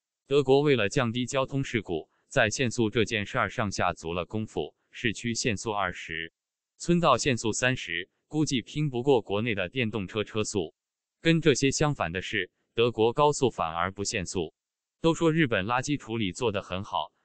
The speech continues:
那是因为没见过德国的。每个德国人入学的第一课就是环保。日本垃圾处理的强项在于分类，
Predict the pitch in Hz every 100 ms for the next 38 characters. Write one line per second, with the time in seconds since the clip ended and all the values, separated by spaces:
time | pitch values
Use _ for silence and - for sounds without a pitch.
0 | - 131 113 123 117 139 131 95 90 -
1 | 123 110 98 87 90 92 85 85 80 -
2 | _ _ _ _ 120 127 156 139 127 131
3 | 131 127 117 139 113 101 101 107 131 110
4 | - 135 104 117 95 95 - 87 101 78
5 | - _ _ _ _ - 165 139 107 110
6 | 131 156 143 - 117 98 92 90 - 95
7 | 117 113 98 113 87 87 - 117 120 85